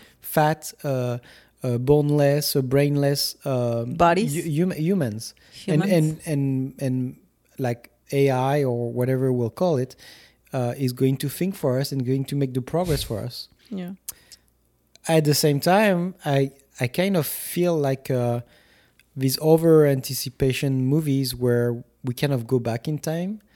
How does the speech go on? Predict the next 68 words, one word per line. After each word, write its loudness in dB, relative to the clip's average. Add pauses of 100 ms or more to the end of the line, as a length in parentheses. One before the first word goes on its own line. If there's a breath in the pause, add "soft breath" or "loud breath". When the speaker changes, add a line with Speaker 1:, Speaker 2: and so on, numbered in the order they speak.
(220)
Speaker 1:
just 0
like 2
Planet 6
of 4
the 4
Apes, -2 (600)
which, 0
which -2
is -2
a -6
great 4
movie. -2 (120)
I -2
don't 0
know 4
why 4
you 6
don't 4
Speaker 2:
Seven, 12
Speaker 1:
like 8
it. 4
Speaker 2:
what, 4
what 6
is 8
the 4
movie? 0
The 2
Speaker 1:
N-, 0
like, 6
it, 0
it's -2
just 2
like 2
we 4
go, -2
we 2
kind 4
of 2
go 8
back 2
in 2
time 2
with, 2
Speaker 2:
The, 8
the 8
Speaker 1:
but 10
Speaker 2:
Bru-, 8
Speaker 1:
with 6
Speaker 2:
the, 0
Speaker 1:
different 2
standards 2
and 0
do -2
Speaker 2:
the 0
Speaker 1:
different 6
Speaker 2:
Bruce 10
Speaker 1:
things. 8
Speaker 2:
Willis 8
movie 0
that 2
we, -4
that -2
I 2 (220)
actually -6
watched -2
because -8
of -8
you -2